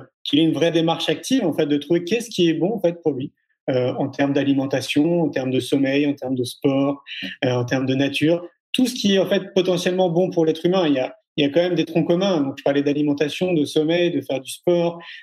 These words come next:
d'être en contact avec des gens positifs, de se couper de toute l'information anxiogène,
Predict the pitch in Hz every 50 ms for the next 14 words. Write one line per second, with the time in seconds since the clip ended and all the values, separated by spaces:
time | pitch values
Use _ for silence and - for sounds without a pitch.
0 | - - 147 147 143 - 143 143 - 147 139 - 147 143 - 147 143 139 135 135
1 | 139 131 139 139 135 - 139 139 139 147 143 - 175 175 175 175 175 - _ -
2 | - - _ - 170 147 - - - 180 170 - 196 180 185 180 156 143 - -
3 | - - 151 143 - 160 147 143 143 139 - - 156 147 147 143 - - 170 165
4 | 151 170 175 180 185 190 185